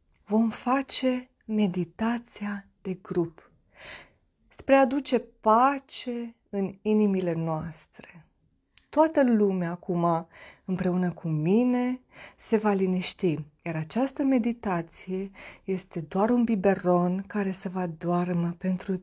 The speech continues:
o oră în viața voastră, să acceptați realitatea mincinoasă în care voi trăiți. Și pentru asta o să ne mulțumim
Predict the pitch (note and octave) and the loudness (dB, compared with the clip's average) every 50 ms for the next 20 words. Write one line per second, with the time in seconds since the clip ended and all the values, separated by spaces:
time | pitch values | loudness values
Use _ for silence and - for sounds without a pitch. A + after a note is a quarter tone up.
0 | - - _ - A3 A#3 A#3+ A#3+ B3 C#4 D4+ D4 D4 C#4 C4 A#3+ G#3+ A3+ G#3+ G#3+ | -10 -10 _ 4 6 6 8 8 8 6 6 6 4 2 2 2 4 4 4 2
1 | - - G#3+ F#3 E3 E3 F3 E3+ D#3+ E3+ - - _ - F3 F3 F3 - - - | 2 -2 -2 -2 0 2 4 4 4 2 -2 -10 _ -10 -10 -10 -10 -14 -20 -20
2 | - - - _ - - E4 D#4+ - - - D4 C#4 - - - B3 A#3 A#3 A#3 | -20 -20 -20 _ 0 0 0 0 0 -2 -4 -4 -4 -4 0 2 4 4 4 2
3 | A#3 - A3 G#3+ G#3 G3+ G3 G3 F#3+ F#3+ - - G#3 G3+ G3+ G3+ G3 G#3+ G3+ F#3+ | -2 -4 -2 0 2 4 4 2 2 0 0 2 4 4 4 2 0 0 0 0
4 | G3 G3 - - - - - - - G#3+ A3+ A3+ A3 G#3+ - - - G#3+ G3+ G3+ | -2 -4 -8 -16 -18 -18 -12 -2 2 4 6 6 6 6 4 2 2 2 4 4
5 | G#3 A3 A3+ A3+ A3 - A3 G3+ F#3+ G3 G#3 G3 F#3+ F#3 E3+ D#3+ - F#3 F3+ F3 | 4 4 4 2 0 -2 -4 -4 -4 -4 -4 -2 -2 -2 -4 -4 -2 0 0 0
6 | F3 - F3 E3 D#3 D3+ D3+ - - - - _ _ _ _ _ _ _ - - | -2 -4 -6 -4 -4 -4 -6 -8 -12 -20 -20 _ _ _ _ _ _ _ -6 -6
7 | A#3 - A#3 A3 A3 G#3+ - G#3 G#3+ C4 D4+ D4+ - - D4 C#4+ D4 D4 C#4+ - | 0 4 4 4 4 4 4 4 6 4 4 2 -2 0 2 2 2 2 0 -6
8 | - _ _ A3+ A3 A3 - A#3+ A3 G#3+ G#3+ G#3+ G#3+ G3+ G3+ G#3 A3 C4+ C#4 B3+ | -12 _ _ -8 -8 -6 -2 0 2 4 6 6 8 6 6 4 2 0 0 0
9 | C4 - - A#3 A3 A3 B3 C#4 E4+ F4+ F4+ F4+ | -2 -2 0 2 4 6 6 6 4 4 2 0